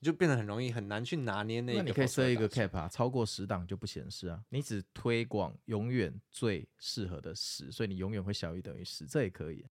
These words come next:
Speaker 1: 可是最适合的十，这又很难去拿捏，你要怎么设定哪些是最？
Speaker 2: 就因为你，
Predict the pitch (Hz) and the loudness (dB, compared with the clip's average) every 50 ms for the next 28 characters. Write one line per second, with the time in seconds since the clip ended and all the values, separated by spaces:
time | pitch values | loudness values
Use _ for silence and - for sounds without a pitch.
0 | _ _ _ - - 131 147 180 175 - _ - - 214 208 165 135 120 - - | _ _ _ 0 0 2 2 2 -2 -4 _ 0 8 8 10 10 10 6 4 6
1 | 175 147 117 104 107 101 98 - 110 104 95 82 - - - - - - 104 101 | 6 6 6 6 2 0 2 2 0 0 0 -2 -2 -2 0 2 2 2 2 2
2 | - 156 147 143 135 110 98 95 87 85 87 90 95 110 101 92 87 80 85 85 | 4 4 6 6 6 4 4 0 -8 -10 -10 -6 -6 -6 -4 -4 -6 -8 -10 -10
3 | 85 90 92 98 101 - 87 87 - 98 92 92 90 92 90 85 82 - 104 95 | -8 -6 -6 -6 -6 -6 -10 -8 -6 -6 -6 -4 -6 -6 -6 -6 -4 -2 -2 -4
4 | - - - 113 101 - 127 - - - _ - 165 175 180 143 117 104 98 92 | -4 -6 -4 -2 0 0 0 -2 -2 -6 _ -2 2 2 4 4 4 2 2 0